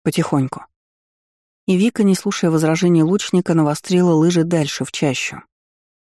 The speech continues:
«Виктория, куда одна? А ну стоять!»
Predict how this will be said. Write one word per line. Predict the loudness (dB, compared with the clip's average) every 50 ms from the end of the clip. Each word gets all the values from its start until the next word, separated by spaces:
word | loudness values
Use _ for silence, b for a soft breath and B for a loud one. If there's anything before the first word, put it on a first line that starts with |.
| _ _ _ _ _
«Виктория, | -2 -2 0 0 -2 -2 -2 -2 0 -2 -4 -6 -10 -12 -16 _ _ _ _ _ _ _ _ _
куда | -4 -2 0 2 2 2 0 0
одна? | 0 0 0 0 -2 -6 -12 _ _ _
А | -4 -2 0 2
ну | 2 0 0
стоять!» | -2 -4 -2 -2 0 -2 -2 -4 -10 -16